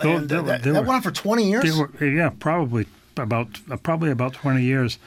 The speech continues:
Speaker 1: before it was finally laid to rest and, and taken off the, uh, uh, taken off the plans. There were people at the Department of Transportation that s-, told me that they expected they would spend their entire careers at the Department of Transportation working on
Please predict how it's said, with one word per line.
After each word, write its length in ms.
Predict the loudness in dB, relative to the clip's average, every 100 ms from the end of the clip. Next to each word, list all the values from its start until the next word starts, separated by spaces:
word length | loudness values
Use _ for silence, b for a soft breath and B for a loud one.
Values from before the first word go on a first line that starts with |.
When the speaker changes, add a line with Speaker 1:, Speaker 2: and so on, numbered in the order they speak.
| B B B
Speaker 1:
before 340 | -2 0 -2
it 40 | 0
was 120 | -2
finally 400 | -2 0 2 2
laid 280 | 2 0 -2
to 100 | -2
rest 380 | 0 -2 -6 -4
and, 300 | -2 -2 -2
and 280 | -2 -2 -4 -8 -20 B B
taken 320 | -4 -2 0
off 280 | 0 0 -2 0
the, 200 | 0 0
uh, 60 | 0 -2 -4
uh, 140 | -6
taken 320 | -4 -4 -2
off 180 | -2 -2
the 80 | -4
plans. 480 | -2 0 0 -2 -6 B B B
There 140 | 0
were 80 | 0
people 360 | 0 -2 0 -2
at 60 | 0
the 100 | -2
Department 360 | 0 -2 -2
of 40 | -2
Transportation 920 | -2 -2 -4 -2 0 0 -2 -4 -6 B B B
that 120 | -4
s-, 160 | -4 -6 -6
told 320 | -2 0 2
me 460 | 2 2 2 0 -4 B B B
that 160 | -4
they 140 | 0 0
expected 600 | -2 -4 -4 -2 -2 0
they 80 | 0
would 180 | -2
spend 320 | -4 -2 0 0
their 140 | 0
entire 480 | -2 -2 0 0 0
careers 720 | 0 2 2 2 0 -4 -8 B B B -10
at 80 | -4
the 100 | -2
Department 380 | 0 -2 -2 -6
of 40 |
Transportation 840 | -4 -4 -4 -6 -2 -2 -2 -4
working 400 | -2 -2 -4 -4
on 320 | -2 0 -2